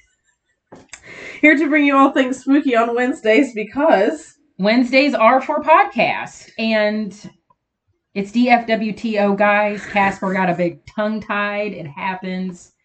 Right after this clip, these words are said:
Speaker 2: Happy Valentine's Day.
Speaker 1: Happy Valentine's Day, my
Speaker 2: Yay.
Speaker 1: bloody Valentines. Um,
Speaker 2: I almost watched that today.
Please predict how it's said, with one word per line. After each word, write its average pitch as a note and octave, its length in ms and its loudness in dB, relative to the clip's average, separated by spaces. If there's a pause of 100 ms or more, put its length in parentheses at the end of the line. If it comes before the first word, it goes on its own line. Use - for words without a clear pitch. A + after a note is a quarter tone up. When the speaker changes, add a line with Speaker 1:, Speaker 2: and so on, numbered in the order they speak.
(280)
Speaker 2:
Happy C5+ 300 2
Valentine's C#4+ 680 0
Day. D3 380 -2 (200)
Speaker 1:
Happy E4 400 6
Valentine's D#4+ 760 0
Day, B3+ 220 4
my B3+ 220 4
Speaker 2:
Yay. A3 60 0
Speaker 1:
bloody A#3+ 300 4
Valentines. B3 1400 -2 (480)
Um, G#3 560 4
Speaker 2:
I G#3+ 80 0
almost G#3 300 -4
watched E3 320 -8
that D#3 240 -12
today. D#3+ 380 -16